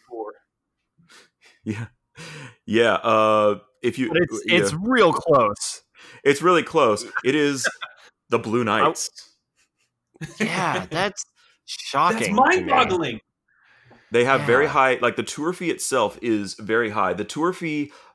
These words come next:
Speaker 2: just, yeah, okay. Let's just assume you skip the audition and the camps. The camps are kinda what's killing them as well.
Speaker 3: Yeah,
Speaker 2: Camps
Speaker 3: just keep
Speaker 2: are
Speaker 3: that camps bar is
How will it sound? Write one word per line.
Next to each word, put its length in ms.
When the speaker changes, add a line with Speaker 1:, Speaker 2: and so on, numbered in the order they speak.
Speaker 2:
just, 300
yeah, 100
okay. 200
Let's 180
just 140
assume 220
you 120
skip 580
the 120
audition 720
and 140
the 60
camps. 720
The 140
camps 340
are 60
kinda 200
what's 180
killing 360
them 140
as 100
well. 160
Speaker 3:
Yeah, 240
Speaker 2:
Camps 140
Speaker 3:
just 160
keep 160
Speaker 2:
are 320
Speaker 3:
that 100
camps 260
bar 340
is 140